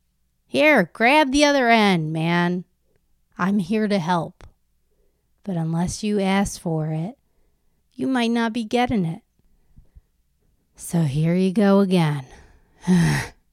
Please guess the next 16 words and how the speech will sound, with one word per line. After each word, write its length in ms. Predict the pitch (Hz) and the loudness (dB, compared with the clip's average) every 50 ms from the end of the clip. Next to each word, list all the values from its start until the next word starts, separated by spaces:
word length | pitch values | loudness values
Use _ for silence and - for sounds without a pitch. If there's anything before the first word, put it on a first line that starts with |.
| _ _ _ _ _ _ _ _ _ _ - - 226 240 220 190 - - _ _ _ _ _ _ _ _ _ _ _ _ _ _ _ _ _ _ _ _ _ _ _ _ | _ _ _ _ _ _ _ _ _ _ -10 -4 -2 0 0 0 -2 -6 _ _ _ _ _ _ _ _ _ _ _ _ _ _ _ _ _ _ _ _ _ _ _ _
You 100 | - 240 | -6 -4
know, 120 | 214 214 214 | -2 -2 -2
it's 140 | 220 - - | -2 -4 -4
not 160 | - - - | -6 -6 -6
easy 320 | - 233 214 208 185 185 185 | -4 -2 0 0 2 0 0
to 80 | 175 | -2
climb 360 | - - - 190 180 175 175 | -4 -4 -4 -2 -2 0 0
a 40 | 165 | 0
motherfucking 640 | 165 160 160 156 156 143 - - 175 - - 165 156 | -2 -2 -2 -2 -4 -6 -8 -10 -10 -8 -6 -6 -2
rope 380 | 156 160 156 156 147 - - - - _ _ _ _ _ _ _ _ _ _ _ _ _ | 0 0 0 0 -2 -4 -10 -16 -16 _ _ _ _ _ _ _ _ _ _ _ _ _
either. 460 | - 196 175 160 143 156 185 - - _ _ _ _ _ _ _ _ _ _ _ _ _ _ _ _ _ _ | -4 -4 -2 -2 -4 -6 -8 -10 -14 _ _ _ _ _ _ _ _ _ _ _ _ _ _ _ _ _ _
I 100 | - 208 | -4 -2
don't 140 | 180 175 175 | 0 0 0
know. 240 | 165 156 180 190 180 - _ _ _ _ _ - | 0 -2 -4 -8 -12 -16 _ _ _ _ _ 2
I, 220 | 226 214 208 - | 4 4 4 2
I'm, 400 | - - 185 202 208 208 170 170 | 2 0 2 4 4 2 2 0